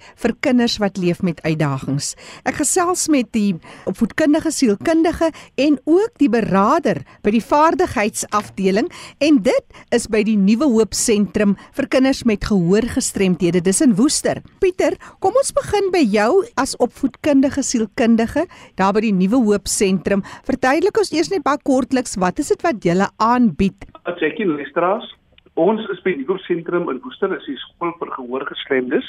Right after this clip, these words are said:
Speaker 2: Ons skool bestaan uit twee kampusse. Een kampus is waar die kindertjies met die gehoorgestremdhede onderrig word met hulle eie koshuis.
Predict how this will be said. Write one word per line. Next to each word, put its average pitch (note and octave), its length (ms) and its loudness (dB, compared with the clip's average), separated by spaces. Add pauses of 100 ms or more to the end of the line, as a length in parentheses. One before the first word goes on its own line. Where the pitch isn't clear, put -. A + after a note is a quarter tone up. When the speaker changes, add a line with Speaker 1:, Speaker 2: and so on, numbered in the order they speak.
(120)
Speaker 2:
Ons A#3 340 -2 (160)
skool G3+ 540 -2 (160)
bestaan G3+ 420 -4
uit F3+ 200 -8
twee G#3 300 -4
kampusse. D3+ 640 -4 (500)
Een A3+ 200 2
kampus G#3+ 400 0 (200)
is D#3 240 -4
waar C3 260 -2
die D3+ 120 -8
kindertjies F3+ 460 -6
met D3+ 160 -8
die D3+ 80 -8
gehoorgestremdhede D#3 1040 -6
onderrig C#3+ 480 -6
word D3 260 -2 (200)
met C3 140 -6
hulle C3 200 -8
eie C#3+ 180 -4
koshuis. D#3 540 -8